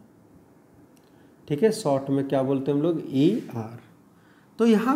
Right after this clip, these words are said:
पे जो endoplasmic reticulum है वो कैसा है, ये जो है ये इसको हम लोग बोलते हैं रफ ईआर,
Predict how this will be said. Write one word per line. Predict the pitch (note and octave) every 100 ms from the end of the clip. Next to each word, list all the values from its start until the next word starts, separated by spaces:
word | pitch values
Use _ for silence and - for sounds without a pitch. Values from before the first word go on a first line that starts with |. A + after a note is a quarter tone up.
| C4
पे | B3+
जो | C4
endoplasmic | B3+ A3+ A3+ G#3 F3 F#3 A3 A3+
reticulum | F#3+ F#3+ F#3 E3+ E3 D3
है | D3+ F#3+ G#3+ - - _ _ E3+
वो | E3+
कैसा | G3+ G3 G#3+
है, | C#3+ A#2 A#2+
ये | F3 G#3
जो | G3
है | F3 D3+ F#3+ G#3+ - - -
ये | D3 F#3+ G3
इसको | C#3+ - E3
हम | D#3
लोग | D3+
बोलते | C#3+ C#3 D#3
हैं | C3+ C3
रफ | D3+ F#3+ - - A3+ A#3 - - - - _ _ _ _ _ _ _ _ _ _ _ _ _ _ _ _ - _ _ _ - - - - _ _ _ _ - _ _ -
ईआर, | D3+ F3 B3+ - - C3 A2+ A2+